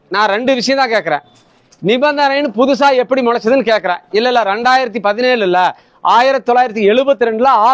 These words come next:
பதிவேட்லயே வந்துருச்சுன்னு ஐயா சொல்றாரு. என்னால அதை இப்ப புரிஞ்சுக்க முடியுது. என்னுடைய கேள்வி ஆயிரத்தி தொள்ளாயிரத்தி எழுபத்தி ரெண்டுல நிபந்தனைன்னு எப்படி வந்தது அப்படின்னு நான் கேட்கறேன். தெரியல, அதுக்கு வந்து ஐயா எனக்கு இன்னும் தெளிவா புரிஞ்சுக்கிற மாதிரி விளக்கம் சொல்ல. ஒண்ணு. ரெண்டாவது,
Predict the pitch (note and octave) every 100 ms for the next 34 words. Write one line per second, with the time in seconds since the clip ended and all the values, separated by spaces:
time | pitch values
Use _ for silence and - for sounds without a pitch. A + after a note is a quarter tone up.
0 | B3+ A#3 A#3+ A#3+ B3 C4 A3 A3+ B3+ A3+
1 | A#3+ G#3+ G3 F#3 D#3+ _ _ _ G#3+ B3
2 | C#4 B3+ A#3+ E3+ B3 B3 A3 G3 F3 C3+
3 | - _ _ F#3 B3 C#4+ C#4 A#3+ B3+ C4+
4 | B3 C4+ A3 B3 C#4 C#4 C4 G#3 B3 B3
5 | B3 A#3 A3 C4 A3+ C4+ C#4 B3+ A3+ A3
6 | A3+ C4 - - _ A3 C4 C#4+ C4 C4
7 | C#4 C4 A#3 C#4+ C#4+ A#3 A3 G#3 A3+ D3+
8 | _ - F3+ C4 C#4 A3 G#3 A3 E3+ D3
9 | _ _ _ _ _ _ B3+ C4+ A3+ A#3
10 | A3+ A#3+ C4 B3 B3+ B3 A3+ G3 A3+ C4
11 | F3+ G#3+ B3+ A#3+ A3+ A#3 A3+ A3+ B3+ G#3+
12 | A#3 A3 F#3 F3+ F#3+ B3+ G#3+ - _ _
13 | _ _ D#3 A3+ C#4 D4 A#3+